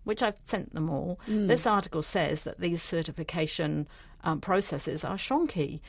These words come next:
Speaker 1: How are you making sure for your own good and that of your customers that your certification that you have is, is valid?" And nobody could tell me. Nobody had processes which would allow them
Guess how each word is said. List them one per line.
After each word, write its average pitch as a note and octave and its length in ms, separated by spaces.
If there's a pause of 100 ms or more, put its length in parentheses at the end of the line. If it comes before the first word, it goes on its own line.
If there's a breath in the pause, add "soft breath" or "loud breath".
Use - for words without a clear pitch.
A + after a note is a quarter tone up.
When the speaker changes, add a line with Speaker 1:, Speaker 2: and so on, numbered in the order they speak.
(120 soft breath)
Speaker 1:
How G3+ 260
are C4+ 60
you A#3+ 180
making G3 340
sure D#3+ 420 (140)
for - 140
your F#3+ 160
own D4 300 (200)
good D#3+ 380
and G3+ 220
that F#3+ 180
of F3+ 100
your E3 80
customers E3+ 640 (320 loud breath)
that F#3+ 180 (160)
your F#3+ 260
certification E3+ 680
that D3+ 140
you D#3 120
have D3+ 400
is, E3 380 (180)
is F#3 160
valid?" F#3 560 (800 soft breath)
And G3+ 160
nobody C4+ 440
could - 240
tell G3 260
me. D#3+ 340
Nobody A3+ 400
had F3+ 380 (440 loud breath)
processes D#3+ 840
which - 260
would E3+ 100
allow E3 440
them D#3+ 460